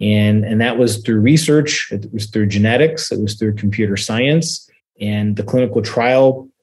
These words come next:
that she was part of helped get this therapy approved. Uh, and it was the first time that a drug was approved for a genetic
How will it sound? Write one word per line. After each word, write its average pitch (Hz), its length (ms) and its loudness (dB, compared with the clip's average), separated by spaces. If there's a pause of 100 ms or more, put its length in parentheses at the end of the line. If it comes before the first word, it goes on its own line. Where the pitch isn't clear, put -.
(140)
that 113 180 -2
she - 120 -2
was 107 120 -2
part 139 320 2
of 151 320 2 (200)
helped - 280 -4
get 127 360 -2 (200)
this 107 160 -4
therapy 120 420 4
approved. 151 560 0 (360)
Uh, 104 340 -6
and 110 120 -6
it 107 80 -4
was 104 160 -2
the 110 60 -4
first - 420 0
time 139 720 0 (400)
that 117 100 4
a 117 100 4
drug 127 400 2
was 165 200 2
approved 123 680 -2 (460)
for 117 200 -2
a 110 60 -4
genetic 120 640 -2